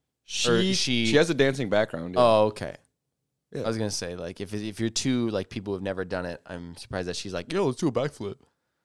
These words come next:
Speaker 1: It's not really a backflip. It's a
Speaker 2: But, like,
Speaker 1: backlift, you know.
Speaker 2: you, I mean, I think, you know, watching that, I was really impressed because I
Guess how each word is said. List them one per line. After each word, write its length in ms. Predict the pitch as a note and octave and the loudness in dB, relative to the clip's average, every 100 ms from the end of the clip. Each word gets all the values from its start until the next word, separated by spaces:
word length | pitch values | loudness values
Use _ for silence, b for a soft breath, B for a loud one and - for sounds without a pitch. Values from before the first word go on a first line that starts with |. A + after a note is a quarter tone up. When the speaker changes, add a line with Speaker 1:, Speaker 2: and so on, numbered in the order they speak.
| _ _ _ _ | _ _ _ _
Speaker 1:
It's 100 | - | -10
not 120 | F2+ | -8
really 140 | E2 - | -8 -10
a 40 | |
backflip. 380 | - D#2+ - - | -10 -10 -10 -10
It's 160 | F2+ - | -10 0
a 60 | |
Speaker 2:
But, 140 | - F3 | 2 4
like, 180 | D#3 | 2
Speaker 1:
backlift, 280 | F2 F#2 - | 0 -10 -14
you 60 | G2 | -4
know. 80 | F#3+ | 4
Speaker 2:
you, 220 | B3+ A#3+ | 6 6
I 160 | E3+ F#3+ | 4 4
mean, 380 | F#3+ F3+ F3 - - - | 4 2 2 -4 -8 -2
I 120 | D#3+ | 0
think, 380 | D#3+ G#3 G#3 - _ _ _ _ _ _ | 0 -2 -4 -12 _ _ _ _ _ _
you 140 | G#2+ | -8
know, 400 | G2+ G2 F#2+ F2+ - _ _ _ | -4 -4 -6 -8 -12 _ _ _
watching 520 | G2+ A2+ D#3 C3 G#2+ | 2 2 4 -2 -2
that, 240 | F#2 F2 - | -2 -4 -2
I 100 | G#2 | -2
was 200 | G2+ A2 | -2 -4
really 200 | C#3 C#3 | -2 -2
impressed 340 | F#2 A#2 G#2+ | -2 -4 -4
because 320 | A#2 A2+ G2+ - | -6 -4 -4 -6
I 380 | - F#2+ F#2+ F#2+ | -6 -2 -2 -2